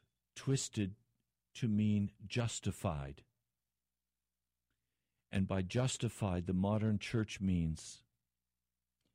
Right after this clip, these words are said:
and even John Wesley had difficulty with this word.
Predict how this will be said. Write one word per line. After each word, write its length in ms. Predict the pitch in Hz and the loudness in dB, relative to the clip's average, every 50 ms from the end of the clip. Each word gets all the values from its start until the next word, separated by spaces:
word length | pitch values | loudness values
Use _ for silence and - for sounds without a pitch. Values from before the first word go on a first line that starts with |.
| _ _ _ | _ _ _
and 120 | - 107 107 | 0 2 4
even 300 | 110 113 107 117 110 104 | 4 4 4 4 4 4
John 320 | 92 110 110 107 104 104 | 4 4 4 4 4 4
Wesley 460 | 101 113 117 113 - - 98 90 85 | 4 2 2 0 0 -4 -4 -4 -4
had 200 | 82 92 101 92 | -2 -2 -2 -2
difficulty 640 | 82 104 98 - 113 101 - - 92 92 90 87 90 | -2 -2 -2 0 -2 -4 -4 -4 -4 -2 -2 0 0
with 220 | 90 90 90 82 - | 0 0 -2 -4 -2
this 240 | 95 87 - - | -4 -4 -4 -2
word. 420 | 98 92 87 85 85 78 73 - | -2 -2 0 0 -2 -2 -4 -8